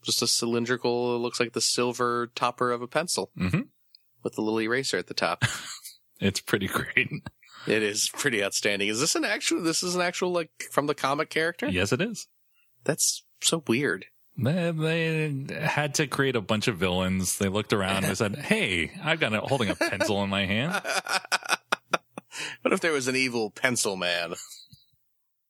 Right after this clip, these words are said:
Speaker 1: There you go.
Speaker 2: It's a different time.
Speaker 1: Yeah.
Speaker 2: Uh, Barbara Gordon.
Speaker 1: We got Babs.
Speaker 2: She's in a, uh, police outfit.
Speaker 1: Yep.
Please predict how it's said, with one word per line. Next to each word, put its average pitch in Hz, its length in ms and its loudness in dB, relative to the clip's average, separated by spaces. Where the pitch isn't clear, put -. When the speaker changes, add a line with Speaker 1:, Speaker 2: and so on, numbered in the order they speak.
Speaker 1:
There 90 200 -2
you 87 180 0
go. 80 280 -2
Speaker 2:
It's 165 100 -2
a 147 40 -2
different 98 300 0
time. 78 280 -4
Speaker 1:
Yeah. 90 320 2
Speaker 2:
Uh, 131 540 2
Barbara 131 400 0
Gordon. 147 420 0
Speaker 1:
We - 80 -2
got 98 220 0
Babs. 135 580 0
Speaker 2:
She's - 280 -2
in 98 160 2
a, 101 240 0
uh, 101 220 0
police - 420 0
outfit. 104 360 0
Speaker 1:
Yep. 120 300 -2